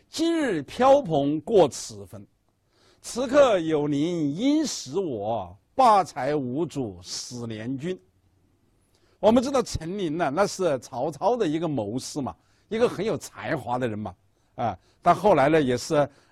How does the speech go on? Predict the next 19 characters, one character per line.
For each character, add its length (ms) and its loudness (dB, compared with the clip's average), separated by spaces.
啊， 300 -2
这 140 0
个 280 2
被 120 2
迫 200 4
害 180 4
而 100 0
死 200 -10
嘛， 160 -10
是 80 -4
吧？ 260 2
那 120 4
么 180 6
温 180 4
庭 100 6
筠 160 2
的 140 0
这 220 2
首 340 -6